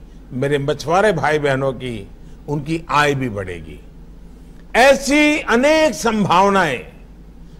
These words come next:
हमारे सामने दस्तक दे रही हैं। मुझे खुशी है कि देश में कई और कंपनियां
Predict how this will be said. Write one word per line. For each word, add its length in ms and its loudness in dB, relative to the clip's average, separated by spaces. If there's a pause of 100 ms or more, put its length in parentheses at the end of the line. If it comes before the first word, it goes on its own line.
हमारे 360 2
सामने 760 2 (500)
दस्तक 400 0
दे 260 0
रही 300 -2
हैं। 240 -16 (1500)
मुझे 300 4
खुशी 420 2
है 420 2 (680)
कि 100 2
देश 480 4
में 480 -4 (680)
कई 160 6
और 480 6
कंपनियां 760 2